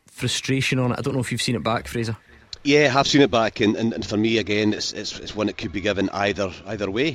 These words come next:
Speaker 2: you know, and, and I think that's the, the issue we're gonna have. We're gonna have to just get our heads around it, you know. V A R's not about getting the decision right. Let's get that, let's get that. There's only two decisions are right. One was offside, so you, you can tell that, and one was over the line. Everything else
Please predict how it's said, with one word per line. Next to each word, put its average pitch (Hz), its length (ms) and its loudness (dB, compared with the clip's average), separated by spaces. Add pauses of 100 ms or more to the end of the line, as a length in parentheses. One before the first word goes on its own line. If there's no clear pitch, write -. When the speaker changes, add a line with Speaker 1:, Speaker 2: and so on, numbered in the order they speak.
(100)
Speaker 2:
you 110 80 -2
know, 127 160 2
and, 117 120 2
and 113 140 -2
I 107 60 -6
think 123 160 0
that's 123 240 2
the, 107 240 4 (400)
the 117 60 2
issue 117 200 2
we're 110 80 2
gonna 107 220 4
have. 107 220 2
We're 120 60 -6
gonna 143 120 0
have - 140 -8
to 202 60 -12
just 98 160 -6
get 92 140 -6
our - 60 -8
heads 104 480 -2
around 98 400 0
it, 107 160 -4
you 95 80 -6
know. 104 100 -4
V 143 220 -6
A 127 60 -2
R's 101 120 -2
not 107 240 4
about 98 220 -6
getting 98 220 -4
the 98 60 -10
decision 90 440 -4
right. 95 340 -4 (380)
Let's 127 160 -4
get 92 120 -2
that, 90 360 -4
let's 104 140 -10
get 107 80 -6
that. 87 200 -6
There's 101 100 -8
only 143 140 2
two 135 200 -2
decisions 104 360 -2
are 90 60 -4
right. 95 180 -2
One 120 220 4
was 101 120 2
offside, 101 460 -2
so 113 80 -8
you, 98 120 -6
you 104 100 -12
can 95 100 -4
tell 104 220 -2
that, 101 200 -4 (300)
and 107 100 0
one 104 140 4
was 107 140 2
over 95 160 -6
the 90 80 -4
line. 95 240 -4 (100)
Everything 165 420 2
else 110 280 0